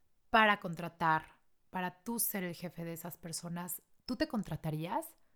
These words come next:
¿Cuáles son las características que te definen que serían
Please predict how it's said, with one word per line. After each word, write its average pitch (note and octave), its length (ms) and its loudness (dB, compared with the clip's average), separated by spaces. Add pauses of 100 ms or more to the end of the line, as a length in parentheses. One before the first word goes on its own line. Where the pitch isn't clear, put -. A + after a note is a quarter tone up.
(260)
¿Cuáles C4+ 280 4
son A#3+ 160 4
las A3+ 160 0
características E3+ 960 -6 (100)
que F#3+ 100 -8
te F3 200 -6
definen G3+ 720 0 (360)
que G#3 100 -8
serían G#3+ 560 0